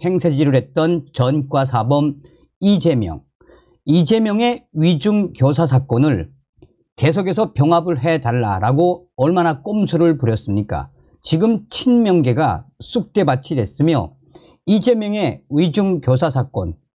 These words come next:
따로 재판, 총선 전에,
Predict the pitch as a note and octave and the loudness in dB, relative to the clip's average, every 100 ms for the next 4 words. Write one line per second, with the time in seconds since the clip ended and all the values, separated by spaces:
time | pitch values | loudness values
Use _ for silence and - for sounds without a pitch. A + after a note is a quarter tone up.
0 | _ D3+ D3 E3 E3 - _ - A#2 - | _ 0 2 2 0 -4 _ -4 -4 -4
1 | F#2+ C#2+ - _ - _ _ _ - A#3 | -10 -10 -18 _ -20 _ _ _ -4 0
2 | B3+ A3 A3 F#3 C3 D3 D#3 F2+ | 2 2 0 -2 0 2 0 -2